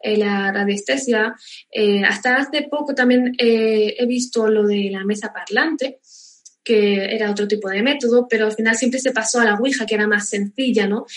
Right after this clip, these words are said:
Y al final se pasa a ese tipo de, de métodos. O incluso a sesiones simplemente de cogerse de la mano e intentar, eh, recibir un mensaje a la, a la antigua usanza. Eso sí que se hace, de intentar que a través del medium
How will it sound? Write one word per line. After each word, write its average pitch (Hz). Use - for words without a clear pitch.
Y 233
al 226
final 240
se 277
pasa 247
a -
ese 247
tipo 226
de, 202
de 202
métodos. -
O 240
incluso 247
a -
sesiones 240
simplemente 247
de 240
cogerse 233
de 226
la 208
mano 294
e 240
intentar, 214
eh, 196
recibir 214
un 262
mensaje 220
a 190
la, 180
a 196
la 190
antigua 208
usanza. 226
Eso 220
sí 233
que 226
se 226
hace, 240
de 208
intentar 202
que 214
a 196
través 190
del 226
medium 233